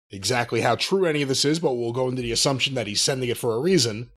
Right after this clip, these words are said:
Jim Cornette and Brian Last. "So I'm buying merch at Final Battle, and it seems that A E W is pushing their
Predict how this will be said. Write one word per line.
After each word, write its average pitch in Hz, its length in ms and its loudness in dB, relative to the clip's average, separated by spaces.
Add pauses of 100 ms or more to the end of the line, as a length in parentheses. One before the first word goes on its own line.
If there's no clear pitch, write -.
(960)
Jim 214 220 2
Cornette 220 300 4
and 180 80 -4
Brian 202 320 4
Last. 214 400 2 (280)
"So 185 200 0
I'm 180 120 2
buying 247 440 2
merch 247 340 2
at 170 180 0
Final 226 400 2
Battle, 156 600 0 (460)
and 156 160 2
it 156 100 0
seems 226 240 2
that 190 140 0
A 196 60 0
E 220 160 2
W 190 340 0
is 143 100 0
pushing 208 380 0
their 160 180 2